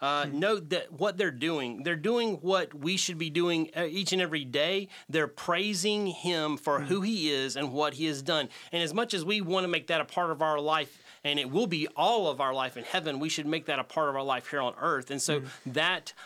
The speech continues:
Speaker 1: um, would not be something less that they are doing. They're doing what we all should be doing here on earth,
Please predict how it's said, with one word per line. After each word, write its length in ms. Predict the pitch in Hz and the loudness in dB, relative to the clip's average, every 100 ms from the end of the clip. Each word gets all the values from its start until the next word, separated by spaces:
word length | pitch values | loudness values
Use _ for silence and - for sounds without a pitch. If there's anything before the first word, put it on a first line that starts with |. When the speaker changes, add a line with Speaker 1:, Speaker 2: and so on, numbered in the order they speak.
| - | -2
Speaker 1:
um, 460 | 139 135 127 123 - - | 2 2 0 -4 -8 -12
would 220 | 151 175 165 | -2 0 2
not 240 | 180 165 | 0 0
be 240 | 170 156 | -2 -2
something 480 | 127 190 165 147 127 | 0 0 0 -2 0
less 260 | 139 185 185 | 2 2 0
that 140 | 160 139 | -2 0
they 120 | 143 | 0
are 120 | 135 | 0
doing. 340 | 123 135 123 | -2 -2 -2
They're 180 | 117 185 | 0 0
doing 560 | 151 107 180 196 147 127 - - | 0 -2 0 2 0 -4 -12 -4
what 480 | 147 160 120 - - - | 2 2 0 -8 -20 -10
we 220 | 139 175 - | -4 -4 0
all 340 | 147 180 196 | 2 2 2
should 380 | 170 - 156 123 | 0 -2 -2 -4
be 180 | 135 131 | -6 -6
doing 580 | 113 127 120 123 131 127 - | -4 -2 -2 -2 -4 -6 -10
here 240 | - 185 165 | -2 0 2
on 160 | 151 | 0
earth, 320 | 190 160 - | 0 0 -2